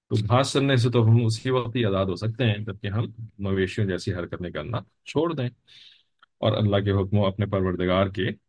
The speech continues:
हुक्मों के ऊपर चलने की कोशिशें शुरू कर दें, ठीक है जी। तो जामिन और फुकहा, जमहूर, जमहूर से बात शुरू हुई थी कि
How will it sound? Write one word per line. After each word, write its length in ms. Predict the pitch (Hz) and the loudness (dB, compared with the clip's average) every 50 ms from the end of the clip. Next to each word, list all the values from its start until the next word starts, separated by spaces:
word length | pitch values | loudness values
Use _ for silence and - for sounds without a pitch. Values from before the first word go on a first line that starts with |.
| _ _ _ - | _ _ _ -6
हुक्मों 320 | 104 95 101 101 95 92 | -6 -4 -2 -4 -4 -4
के 160 | 87 95 82 | -4 -6 -8
ऊपर 320 | 82 85 - 104 131 135 120 | -8 -6 -4 -4 -2 -4 -4
चलने 380 | 110 - 104 92 90 87 85 85 | -6 -6 -4 -4 -4 -4 -6 -8
की 100 | 82 85 | -12 -14
कोशिशें 460 | - - 85 90 - - - 92 87 | -10 -8 -8 -8 -8 -10 -12 -10 -10
शुरू 260 | 87 - - - 73 - - - | -10 -10 -10 -10 -10 -10 -6 -4
कर 160 | - 82 80 | -4 -4 -4
दें, 120 | 107 113 - _ _ _ _ _ _ _ _ _ _ _ _ _ _ _ _ _ _ _ _ _ _ _ _ _ _ _ _ _ _ _ - | -6 -10 -14 _ _ _ _ _ _ _ _ _ _ _ _ _ _ _ _ _ _ _ _ _ _ _ _ _ _ _ _ _ _ _ -12
ठीक 260 | - - 139 139 - | -6 -4 -4 0 2
है 100 | 151 147 143 | 4 6 8
जी। 280 | 131 117 110 104 117 110 - - _ - | 8 8 6 6 4 0 -2 -6 _ 4
तो 580 | 139 131 127 127 123 123 120 120 120 117 113 110 | 6 8 8 10 10 10 10 10 10 8 8 8
जामिन 440 | 110 117 113 113 117 117 113 113 | 6 6 6 6 6 6 6 6
और 100 | 110 110 107 | 6 4 4
फुकहा, 420 | 110 107 104 110 104 104 113 107 104 | 2 -2 -2 -2 0 0 0 0 0
जमहूर, 380 | 98 104 110 107 110 110 104 | 0 0 2 2 2 2 -2
जमहूर 340 | 98 101 98 98 104 110 113 | -4 -6 -6 -4 -2 -2 -2
से 120 | 110 110 | -2 -4
बात 160 | 98 95 92 90 | -6 -6 -8 -8
शुरू 220 | - - 98 98 | -6 -6 -4 -4
हुई 140 | 98 104 113 | -2 -2 -2
थी 160 | 113 127 123 | -4 -6 -6
कि 140 | 123 120 127 | -4 -4 -4